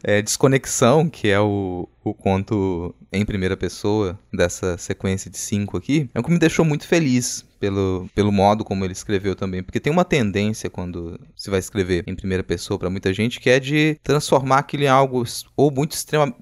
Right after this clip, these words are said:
muito informal, ou tentar, é, apresentar quem tá narrando aquilo por certos vícios de linguagem, por certas expressões mais forçadas, tentar enfiar personalidade no,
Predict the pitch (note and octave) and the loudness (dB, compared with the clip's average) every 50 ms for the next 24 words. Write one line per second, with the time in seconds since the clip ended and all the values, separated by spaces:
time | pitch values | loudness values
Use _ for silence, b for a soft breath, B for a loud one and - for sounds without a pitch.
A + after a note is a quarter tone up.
0 | - - - - - C3+ D3+ D#3+ - D#3+ C#3+ - - B2+ A#2 - G#2+ G2 G2 A2 | -12 -12 -12 -6 -4 -4 -4 -2 -4 -6 -4 0 0 0 2 2 2 4 6 6
1 | B2+ D#3 F#3 F#3 - A#2+ B2+ C3+ C#3 C#3+ C#3+ C#3+ C#3+ C#3 - _ - C3+ B2+ B2 | 4 4 2 0 2 4 8 8 10 10 10 8 6 4 0 _ 0 0 0 0
2 | A#2+ - A2 A2+ B2+ C3 C3 C3 - - _ - A#2 G#2+ G#2+ G#2 G#2 - - B2+ | 0 2 4 4 6 6 4 2 0 -4 _ 0 2 2 4 2 2 0 2 2
3 | B2+ A#2+ B2+ B2 A2+ A2+ A#2 A#2 A#2 A#2+ A2+ - - - - C#3 D#3 E3+ D#3 C#3 | 2 2 2 0 0 0 2 2 0 0 0 -6 -8 -4 -2 -2 0 -2 -2 -4
4 | - - A#2 A2+ A2+ A2 G#2+ A2+ G#2+ G#2+ A2+ A2+ A2 G#2+ G#2 - - A2+ A2 G#2 | -2 0 0 2 2 0 0 -2 -4 -2 -2 0 -2 -2 -2 -4 -2 -2 0 0
5 | A2 - - A#2 A2+ A2+ - - C3+ A#2+ B2 - C3+ A2+ - B2+ C3 - - B2+ | -2 -4 -8 -12 -12 -8 -2 0 0 0 0 -2 -6 -6 -4 -6 -8 -6 -6 -8
6 | A#2+ A#2 A#2+ B2 A#2 G2+ F#2+ G2 G2+ A2+ B2 B2 A#2+ A#2 A2 G#2+ G#2+ G#2 G2+ G2+ | -8 -6 -6 -6 -4 -2 0 2 4 4 4 4 4 2 0 -2 -2 -2 -2 -4
7 | G2 - - A#2 A2+ - - A#2+ A2 A#2 - A#2+ A#2+ A2+ - - - A2+ A2 - | -4 -4 -4 -4 -4 -2 0 0 0 0 -2 -4 -4 -4 -4 -2 -2 -2 -2 -2
8 | - A#2+ A#2 A#2 A#2 A#2+ A#2 A2+ - - - A2 - - - - A2 G#2+ A#2 B2+ | 0 0 0 0 2 0 -2 -2 -2 -4 -6 -6 -6 -4 -2 0 2 2 4 2
9 | B2 A#2+ A#2+ A#2 G#2+ G#2 - - - G3+ G3+ G3 F#3+ - C#3+ C#3 D#3+ F3 F#3 F3+ | 2 2 0 0 -2 -2 -4 -4 -2 0 0 0 2 2 2 2 2 2 0 0
10 | - - F3+ C3 B2 C#3 - - D#3+ D3 - - - D#3+ D3 D#3 F3+ E3 C3+ G#2 | 0 2 4 4 4 2 2 2 2 2 2 -2 0 0 2 2 2 2 4 4
11 | G#2+ A2 A#2 B2 B2 B2 C3 B2+ C3 | 4 4 2 0 -2 -2 0 0 0